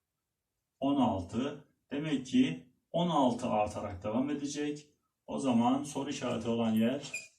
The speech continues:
on yediye on altı ekleyeceğim. Yedi, altı daha. On üçün üçü elde var.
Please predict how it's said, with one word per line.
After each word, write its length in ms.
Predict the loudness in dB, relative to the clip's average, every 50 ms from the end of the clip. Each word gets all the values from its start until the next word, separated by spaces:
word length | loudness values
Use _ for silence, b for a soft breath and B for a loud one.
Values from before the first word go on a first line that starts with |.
| _ _ -4
on 200 | -2 -2 0 2
yediye 560 | 2 2 2 2 0 -2 -2 0 0 0 0
on 280 | 0 -2 -2 -2 0 0
altı 460 | 2 0 0 -2 -2 -4 -6 -4 -4
ekleyeceğim. 1000 | -2 -4 -4 -6 -8 -8 -6 -6 -4 0 0 2 2 0 -2 -6 -12 -14 -18 -20 _ _ _ _ _ _ _ _ _ _ _ _ _ _ _ _ _ _ _ _ -4
Yedi, 360 | 0 0 2 2 2 2 4
altı 400 | 4 4 4 2 2 0 -2 0
daha. 460 | 0 0 0 0 0 2 0 0 -2 -4 -12 -18 -20 _ _ -8
On 160 | -6 -2 -2
üçün 260 | -2 -4 -4 -6 -6
üçü 280 | -6 -6 -6 -4 -2 -2
elde 340 | 0 0 0 -2 -4 -8 -10
var. 140 | -10 -10